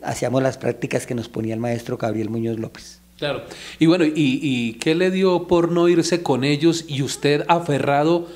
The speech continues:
Speaker 2: precisamente a los chicos, a, a verles la formación desde, desde muy pequeños?
Speaker 1: Yo tengo tres ventajas.
Speaker 2: ¿Qué lo impulsó a eso?
Speaker 1: Tres ventajas
Speaker 2: Sí.
Speaker 1: o tres desventajas.
Speaker 2: Ujú.
Speaker 1: Soy un hombre bogotanizado.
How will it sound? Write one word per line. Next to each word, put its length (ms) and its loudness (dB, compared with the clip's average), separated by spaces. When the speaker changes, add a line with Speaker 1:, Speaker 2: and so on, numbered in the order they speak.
Speaker 2:
precisamente 1000 2
a 120 0
los 180 -2
chicos, 500 0
a, 260 0
a 120 0
verles 680 2
la 140 2
formación 520 0
desde, 520 2
desde 200 4
muy 140 4
pequeños? 580 0
Speaker 1:
Yo 140 4
tengo 360 4
tres 340 4
ventajas. 500 2
Speaker 2:
¿Qué 80 2
lo 80 4
impulsó 400 2
a 100 4
eso? 280 -2
Speaker 1:
Tres 260 4
ventajas 640 2
Speaker 2:
Sí. 120 -10
Speaker 1:
o 200 4
tres 880 4
desventajas. 800 -2
Speaker 2:
Ujú. 180 -12
Speaker 1:
Soy 220 4
un 100 4
hombre 300 2
bogotanizado. 1500 2